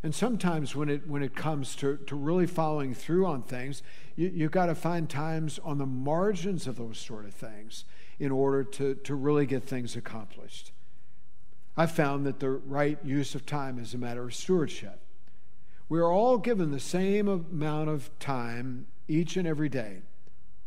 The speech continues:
The question is this: how are we gonna use the,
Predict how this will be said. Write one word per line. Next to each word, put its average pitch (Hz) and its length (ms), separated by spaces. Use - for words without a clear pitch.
The 143 60
question 185 420
is 151 160
this: 113 420
how 160 140
are 175 40
we 165 140
gonna 160 160
use 143 600
the, 123 220